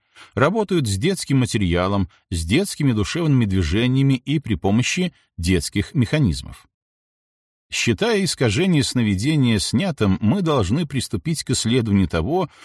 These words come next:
может ли быть распространено положение об исполнении желания на искажённые сновидения.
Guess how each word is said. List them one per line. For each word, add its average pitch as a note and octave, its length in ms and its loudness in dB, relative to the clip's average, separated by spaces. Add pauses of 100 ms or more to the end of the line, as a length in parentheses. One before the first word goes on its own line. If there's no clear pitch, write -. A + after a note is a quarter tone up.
(180)
может E3 440 2
ли B2+ 140 0
быть C#3+ 500 -2
распространено B2+ 840 0
положение B2+ 680 0
об A#2+ 160 -2
исполнении G#2 600 2
желания E3+ 600 0 (280)
на D#3 200 2
искажённые G2 680 0
сновидения. A#1+ 680 -6